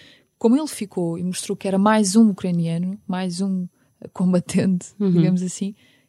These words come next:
Speaker 1: eu acho que isso fez com que as pessoas também quisessem ficar e lutar, e faz isso todos os dias, e isso é um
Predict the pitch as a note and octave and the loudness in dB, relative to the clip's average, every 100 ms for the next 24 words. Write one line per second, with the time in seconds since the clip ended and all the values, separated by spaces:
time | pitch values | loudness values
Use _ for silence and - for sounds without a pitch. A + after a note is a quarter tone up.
0 | _ G3+ A3 - A3+ A3+ - A#3 A3+ - | _ -8 -6 -8 -8 -8 -6 -8 -8 -6
1 | A#3 A#3 A3 A3 G#3+ G#3+ - A3 G#3+ - | -6 -2 -2 -2 -4 -4 -4 -4 -4 -2
2 | G#3 G#3 G#3+ G#3+ G3+ G3 G3+ G#3 A3+ A#3 | 0 0 -2 -4 -4 -4 0 0 2 2
3 | G#3+ - A3+ G#3+ A3+ - G#3+ G3 G3 F#3+ | 0 -2 -2 -2 -4 -4 -4 -4 -4 -2
4 | F#3 E3 D#3+ E3 E3+ E3 - F3 F3 F3 | -2 -4 -6 -6 -6 -8 -6 -4 -2 -2